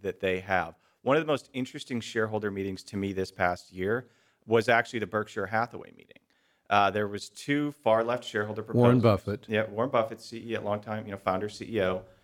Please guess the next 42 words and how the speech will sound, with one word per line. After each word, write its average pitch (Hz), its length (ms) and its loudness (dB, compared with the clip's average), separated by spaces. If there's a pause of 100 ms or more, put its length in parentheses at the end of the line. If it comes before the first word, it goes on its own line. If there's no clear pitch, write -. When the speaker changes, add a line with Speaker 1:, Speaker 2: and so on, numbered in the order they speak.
(180)
Speaker 1:
Charlie 110 340 4
Munger, 104 560 -4
uh, 95 240 2
he's 95 160 -10
number 98 180 -4
two. 95 380 -6 (100)
They're, 95 200 -2
they're 98 180 -4
still 98 200 -4
going 104 180 -4
strong. 92 460 -4
At, 90 120 -10 (240)
you - 180 -8
know, 123 80 4
Speaker 2:
At 113 80 6
Speaker 1:
they're 117 200 8
Speaker 2:
age, 107 100 0
age 113 300 4
ninety 120 400 6
and 113 100 4
Speaker 1:
<laughs> 110 80 4
Speaker 2:
ninety-nine. 117 520 4
Speaker 1:
Yeah, - 340 0
something - 340 -6
like 110 220 -2
that. 101 300 -2 (600)
But 165 320 2 (760)
what 190 160 4
happened 220 360 0
was 151 320 -4
interesting. 196 580 -4
There 117 120 4
was 120 180 -2
a 123 60 0
moment 135 300 0
of 139 80 -4
courage 180 400 0
out 101 100 4
of 92 80 -4
a 92 60 -14
business, 85 560 -6
and 104 300 0